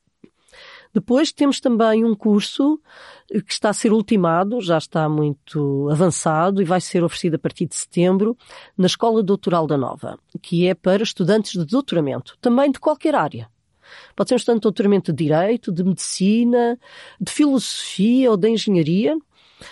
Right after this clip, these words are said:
que é precisamente, eh, como é que eu posso perceber,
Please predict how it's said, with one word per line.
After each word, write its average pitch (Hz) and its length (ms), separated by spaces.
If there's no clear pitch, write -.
que 240 300
é 277 220
precisamente, 220 920
eh, 220 440
como 247 240
é 294 100
que 277 160
eu 240 80
posso 208 560
perceber, 180 800